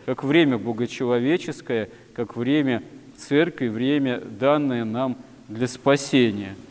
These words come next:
И вот мы, благоговея перед тайной премудрости Божией и временем тоже как премудростью, вот, устроения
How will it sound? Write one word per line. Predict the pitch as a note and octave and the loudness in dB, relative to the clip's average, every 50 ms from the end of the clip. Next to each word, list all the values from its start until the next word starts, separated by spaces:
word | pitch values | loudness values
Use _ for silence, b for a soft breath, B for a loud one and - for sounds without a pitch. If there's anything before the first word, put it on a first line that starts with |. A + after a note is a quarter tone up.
| - | -8
И | - A#2 A#2+ B2 A#2+ | -2 2 4 4 6
вот | A#2+ B2+ B2 - | 4 2 2 2
мы, | C3+ C#3 C#3+ | 2 4 4
благоговея | C3 A#2 A#2+ A#2+ A2+ B2+ A#2+ B2+ C3 C3+ C#3+ C#3+ C#3+ C3+ A#2+ A2+ G#2+ G2 - - - - | 4 2 2 0 0 0 2 4 4 4 6 6 6 6 6 4 2 0 -4 -10 -10 -6
перед | - A#2 A2 A#2+ A#2+ A#2+ | -2 0 0 0 -2 0
тайной | - C3+ B2+ B2 A2+ G#2+ A2 A2 | 2 4 4 6 4 4 2 -2
премудрости | - - A#2+ A#2+ A#2+ D3+ F#3+ A3+ G#3+ F3 D3+ C#3 - - - - | -2 0 0 2 2 4 4 2 4 4 4 2 2 -2 -6 -8
Божией | A2+ G2+ A2 B2+ C3+ C3+ A#2+ G2 F#2 G2+ F#2+ F2+ F#2 G2 - - | -8 -4 0 2 2 2 2 0 -2 -6 -8 -8 -8 -12 -14 -6
и | - B2 | -4 -2
временем | A2+ B2 C#3 D#3 D3 B2 A2 G#2 G2+ G2+ | 2 4 6 6 6 6 4 2 -2 -4
тоже | F#2+ - A2+ G#2+ F#2 G2 | -4 -2 -4 -2 -2 -4
как | G2 - G#2 - | -4 -4 -6 -6
премудростью, | - - G#2 A#2 B2+ C3 B2 A2+ G2 F#2+ F#2+ F2 - - - F#2+ F2+ G2 - - - | -4 0 4 6 6 6 6 4 2 0 -4 -6 -8 -10 -8 -8 -8 -8 -12 -10 -8
вот, | G#2+ G2+ F#2+ - - - | -6 -6 -6 -8 -12 -14
устроения | - - G#2 G#2 - - - A#2 A#2 A#2+ B2 A#2+ A#2 A2 G#2 G#2 G#2 G2+ G2 | -12 -12 -10 -10 -6 -2 2 4 4 6 6 6 4 4 2 0 -2 -2 -4